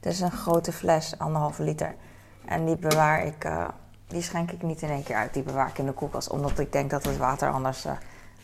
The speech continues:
oud wordt na, na een paar dagen. Raar om stil water dan, eh, te gebruiken in een koffieapparaat. Het zal wel kunnen. Maar, eh, sommige dingen heb ik nog van mijn moeder, denk ik.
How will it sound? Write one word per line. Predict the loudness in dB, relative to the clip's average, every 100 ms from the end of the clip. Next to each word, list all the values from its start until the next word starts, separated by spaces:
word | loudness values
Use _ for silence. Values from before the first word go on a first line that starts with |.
| 0
oud | 2 2
wordt | 2 -2 -4
na, | -6 -2 -2 -4 -8 -16 -20 -20 -20 -20 -20 -20 -14
na | -8 -8
een | -6
paar | -6 -2
dagen. | -2 -2 -4 -14 -16 -16 -10 -6 -2 -2
Raar | 0 2 2 0
om | -2 -4
stil | -2 0 2
water | 2 0 0 -2
dan, | -2 -2
eh, | -4 -6 -10 -16 -18
te | -14 -12
gebruiken | -10 -6 -6 -6 -6
in |
een | -6
koffieapparaat. | -8 -10 -10 -10 -12 -14 -14 -16 -12
Het | -12 -2
zal | 2
wel | 2
kunnen. | 4 4 2 0 -4 -12 -14 -16 -18 -18 -4
Maar, | 0 4 6 6 6
eh, | 4
sommige | 4 4 4
dingen | 4 4 2 0 -12 -16 -18 -20 -16 -16 -16 -20 -20 -20 -18 -16 -18 -18 -16 -14 -14 -10
heb | 0 4 6
ik |
nog | 6 4
van | 2 4
mijn | 4 4
moeder, | 2 2
denk | 0 -2
ik. | -4 -8